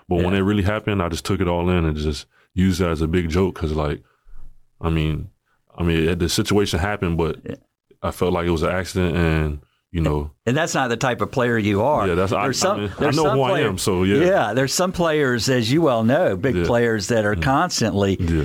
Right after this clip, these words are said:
Speaker 2: uh, take, uh, Draymond Green would be a great example,
Speaker 1: Yeah.
Speaker 2: guys, right?
Speaker 1: Yeah.
Speaker 2: Uh, Draymond's always trying to, trying to get s-, uh, the edge on somebody with a little physical play, and,
Speaker 1: Mm.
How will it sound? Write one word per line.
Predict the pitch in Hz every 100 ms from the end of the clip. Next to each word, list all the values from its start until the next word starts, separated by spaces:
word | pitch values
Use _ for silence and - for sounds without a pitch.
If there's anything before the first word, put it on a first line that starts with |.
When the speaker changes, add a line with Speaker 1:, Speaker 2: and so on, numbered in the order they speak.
| -
Speaker 2:
uh, | 98 101
take, | 120 107 104
uh, | 98
Draymond | 95 143 151 135 104
Green | 117 139 139
would | 98
be | 107
a | 90
great | 117 107
example, | 98 92 113 101 85
Speaker 1:
Yeah. |
Speaker 2:
guys, | 104 101 92 101
right? | 113 120 - - -
Speaker 1:
Yeah. | 87 73
Speaker 2:
Uh, | 107 110
Draymond's | 120 143 180 147 135 110
always | 123 156 170 120
trying | - 120 110
to, | 98 87 - - - _ -
trying | 131 120
to | 92
get | 131
s-, | - - - 120
uh, | 113
the | 113 117
edge | 135 135 123
on | 104
somebody | 143 123 113 110 107
with | 104
a |
little | 113 110
physical | - 131 110 - 98
play, | - 117 110 107 101
and, | 87
Speaker 1:
Mm. | 85